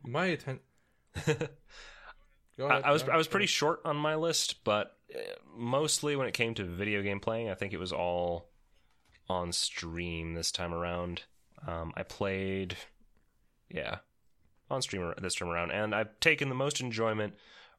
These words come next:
Speaker 2: arguably, from The Witcher. I really enjoyed my time with The Witcher. I, I found it clunky in an endearing way, um, and I've had a lot of fun just dinking around in it.
Speaker 1: Oh, I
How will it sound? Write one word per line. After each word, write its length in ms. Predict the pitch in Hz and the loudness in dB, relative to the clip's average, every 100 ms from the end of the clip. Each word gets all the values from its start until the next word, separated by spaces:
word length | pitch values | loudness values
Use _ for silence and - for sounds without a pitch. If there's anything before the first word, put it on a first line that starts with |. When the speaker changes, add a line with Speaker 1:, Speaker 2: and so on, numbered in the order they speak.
| - | 2
Speaker 2:
arguably, 720 | 110 107 104 101 98 98 95 | 4 4 0 0 0 -2 -4
from 600 | - 92 90 87 87 85 - | -4 -2 0 -2 -4 -6 -6
The 80 | 87 | -6
Witcher. 520 | 82 - - - 101 - | -4 -4 -6 -8 -12 -8
I 100 | 92 | -6
really 300 | 90 95 92 | -4 -4 -2
enjoyed 260 | 90 92 85 | -2 -2 -2
my 120 | 82 | -2
time 200 | 85 85 | -2 -2
with 120 | 85 | -4
The 60 | 85 | -4
Witcher. 300 | 82 - 85 82 78 _ _ _ _ - | -6 -4 -4 -4 -6 _ _ _ _ -4
I, 40 | 107 | -2
I 40 | |
found 360 | - 123 113 113 | 4 6 6 4
it 140 | - - - - | -2 -6 -18 -6
clunky 460 | - 139 139 131 117 | 0 2 2 0 0
in 100 | 110 | 0
an 60 | |
endearing 680 | 104 98 90 92 90 87 85 | 0 -2 -2 -2 -2 -2 -4
way, 360 | 85 82 82 85 _ _ _ _ _ - | -4 -4 -6 -8 _ _ _ _ _ -8
um, 420 | 87 82 80 80 - | -6 -4 -6 -8 -8
and 160 | 90 82 | -6 -6
I've 80 | 82 | -4
had 120 | 82 | -4
a 40 | |
lot 160 | 80 80 | -2 -4
of 80 | - | -6
fun 200 | 78 78 | -8 -6
just 220 | 78 - _ _ - _ _ _ - | -6 -8 _ _ -20 _ _ _ -12
dinking 360 | 90 87 82 80 | -6 -6 -6 -6
around 260 | 80 80 | -4 -4
in 80 | 80 | -4
it. 120 | 85 - _ _ _ _ _ _ _ - - - _ _ - - _ _ _ - | -6 -10 _ _ _ _ _ _ _ -20 -20 -20 _ _ -20 -20 _ _ _ -6
Speaker 1:
Oh, 100 | 175 | -2
I 100 | 160 | -2